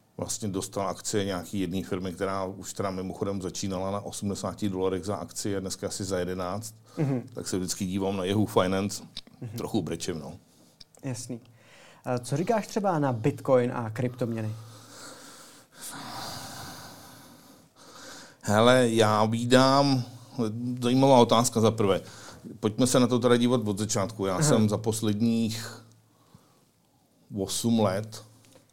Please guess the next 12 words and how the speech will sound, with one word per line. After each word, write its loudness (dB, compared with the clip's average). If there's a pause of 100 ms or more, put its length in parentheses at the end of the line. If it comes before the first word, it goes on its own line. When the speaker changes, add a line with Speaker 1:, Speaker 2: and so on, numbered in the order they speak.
(520)
Speaker 1:
viděl 2 (920)
všechno 2
od 4 (640)
nových 2
coinů 4 (500)
přes 2 (320)
tradingové 2
strategie, 2 (280)
přes, 0
eh, -10 (240)
fast -6
trading, 2